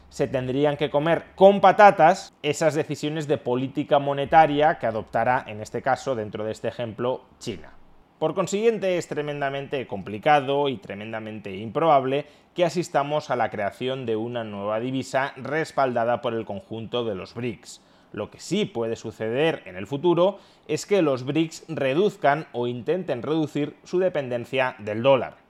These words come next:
Ahora mismo, cuando estas economías que componen los brics venden, exportan sus mercancías al resto del mundo e inmediatamente no compran, no importan mercancías del resto del mundo,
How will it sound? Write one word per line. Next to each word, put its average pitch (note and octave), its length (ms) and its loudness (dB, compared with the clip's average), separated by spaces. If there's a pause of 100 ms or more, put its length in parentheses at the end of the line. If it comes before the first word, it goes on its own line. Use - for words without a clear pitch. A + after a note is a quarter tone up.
(240)
Ahora A2+ 340 0
mismo, E3 420 -2
cuando G#2 200 -4
estas - 240 -10
economías A#2+ 540 -6
que - 100 -14
componen G#2 540 -12
los G#2+ 160 -6
brics C#3+ 380 -4 (240)
venden, C3+ 580 0 (100)
exportan D#3 680 0
sus G#2 160 -14
mercancías G2 680 -6
al G2 140 -2
resto A2+ 240 -6
del A#2+ 140 -2
mundo D3+ 440 -2 (200)
e F3+ 140 4
inmediatamente F3+ 880 4
no C3+ 300 0
compran, C3+ 720 0
no F3+ 180 4
importan F3+ 640 0
mercancías A2 640 -2
del G2 140 -8
resto G2 280 -12
del B2 120 -4
mundo, F3 480 2